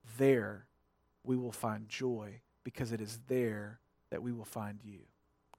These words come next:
So God, help us to lament. Help us to weep with those who weep, to mourn with those who mourn. Remind us that you are able to carry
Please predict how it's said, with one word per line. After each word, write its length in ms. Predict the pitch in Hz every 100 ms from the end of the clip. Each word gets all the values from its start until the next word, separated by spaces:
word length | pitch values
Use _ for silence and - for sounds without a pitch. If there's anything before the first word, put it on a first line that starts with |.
| _ _ _ _ _ _ _ _ _ _ _ _ _ _
So 160 | - 123
God, 180 | 131
help 300 | 120 156 160
us 140 | 165 - -
to 60 |
lament. 580 | 135 127 131 110 - - - _ _ _ _ _ _ _ _ _ _ -
Help 220 | 151 151
us 140 | 156
to 120 | - 147
weep 300 | 131 151 -
with 180 | 143 -
those 240 | 143 135
who 140 | - 120
weep, 360 | 120 120 113 - _ _ _ _ _ _
to 100 | -
mourn 560 | 135 143 147 147 143 143
with 180 | 131 -
those 400 | 131 131 120 - _ _ _ -
who 80 |
mourn. 320 | 120 123 113 110
Remind 600 | 139 151 156 185 185 147
us 180 | -
that 240 | - 117 131
you 180 | 185 180
are 160 | 165 -
able 640 | 165 202 180 202 202 196 - -
to 80 | -
carry 880 | - - 170 185 190 196 196 196